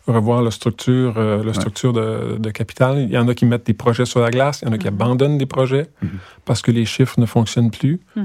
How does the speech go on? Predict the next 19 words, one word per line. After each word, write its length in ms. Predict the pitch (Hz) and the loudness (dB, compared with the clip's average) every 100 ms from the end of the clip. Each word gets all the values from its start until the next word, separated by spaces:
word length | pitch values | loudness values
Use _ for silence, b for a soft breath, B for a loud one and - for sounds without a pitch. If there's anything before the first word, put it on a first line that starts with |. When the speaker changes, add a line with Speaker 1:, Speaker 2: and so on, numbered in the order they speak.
| 175 | 0
Speaker 1:
les 120 | 113 | 2
rendements, 460 | 113 117 113 123 131 b b b b b b - | 4 2 2 0 -2 b b b b b b 0
euh, 220 | 123 117 | 2 2
ne 100 | 117 | 0
fonctionnent 400 | 107 120 - 110 | 2 2 4 0
plus, 180 | - 143 | 2 2
les 180 | 117 107 | 4 0
attentes 320 | 107 131 139 | 0 0 2
de 100 | 123 | 0
rendement 360 | 120 120 120 | 0 0 0
des, 240 | 123 117 110 b b b _ | 0 -2 -4 b b b _
des, 140 | - 120 | 2 4
des 160 | 113 | 2
investisseurs 440 | 117 113 - - 127 | 0 0 0 2 2
ne 80 | 113 | 2
sont 180 | - | 0
plus 140 | 104 123 | 0 2
rencontrées. 540 | 120 113 123 - 160 - b b b b b b | 0 2 0 0 -4 -4 b b b b b b
Alors, 320 | 135 131 127 | 2 2 2